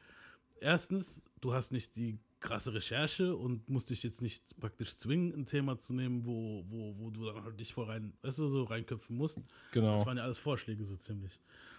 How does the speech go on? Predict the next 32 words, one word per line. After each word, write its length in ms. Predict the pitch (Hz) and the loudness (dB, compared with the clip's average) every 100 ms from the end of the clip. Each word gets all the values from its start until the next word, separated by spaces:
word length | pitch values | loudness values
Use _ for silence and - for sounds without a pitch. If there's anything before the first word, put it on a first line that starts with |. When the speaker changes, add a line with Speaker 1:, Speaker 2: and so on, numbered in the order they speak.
| - - | -20 -12
Speaker 1:
Aber 200 | - 117 117 | -4 0 2
bei 20 | 120 | 4
Rap-Duos 520 | 139 139 - 151 135 | 2 2 4 4 4
war 100 | 135 | 0
sowas, 280 | 127 127 131 | 0 -2 -2
okay, 280 | 147 180 170 | -2 2 2
ja, 100 | 156 | 2
das 120 | 120 | 0
ist 280 | 113 - - - | -2 -4 -8 0
easy. 360 | 135 131 110 | 4 6 12
<laughs> 1200 | - - - - 202 - 226 226 240 240 247 - | 12 12 2 4 4 8 6 8 2 4 0 2
Weißt 240 | 185 165 170 | 4 4 4
du, 40 | |
ich 60 | 170 | 8
Speaker 2:
Ja, 100 | 147 | 10
Speaker 1:
meine, 100 | 185 | 10
Speaker 2:
nee, 60 | 214 | 8
es 180 | 185 | 6
ist 60 | 180 | 6
auch, 260 | 175 175 - | 6 6 4
ist, 220 | 170 - | 4 4
Speaker 1:
es 160 | 76 | 2
ist 100 | 98 | -2
Speaker 2:
ist 180 | 117 170 | 0 6
auch 160 | 165 165 | 8 8
ein, 320 | 160 147 120 | 6 6 2
ein 60 | 143 | 4
Speaker 1:
auch 100 | 147 | 6
was 120 | 147 | 6
Speaker 2:
gutes 120 | 135 | 6
Speaker 1:
Neues, 100 | 156 | 8
Speaker 2:
Thema. 420 | 175 170 165 160 | 8 8 8 6